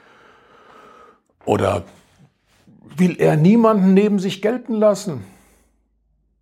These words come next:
Ist er eigentlich das, was man so schön intolerant nennt?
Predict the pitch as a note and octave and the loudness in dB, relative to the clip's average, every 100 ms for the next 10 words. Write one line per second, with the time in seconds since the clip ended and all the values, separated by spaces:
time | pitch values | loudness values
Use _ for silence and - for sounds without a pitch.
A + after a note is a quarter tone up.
0 | - G#2+ A2+ A2+ A#2+ A2 - C3 - A2 | -8 -2 0 0 -4 -4 -2 -2 -2 -6
1 | - G#2 F#2+ F2 - A2 F2+ - _ - | -4 -6 -6 -8 -6 -6 -6 -12 _ -4
2 | D#3 G3 - C#3+ A2 F#2 F#2+ G2 G2 F#2 | -2 -2 -4 -8 -6 -8 -8 -10 -14 -14
3 | E2 E2 - - | -12 -14 -18 -20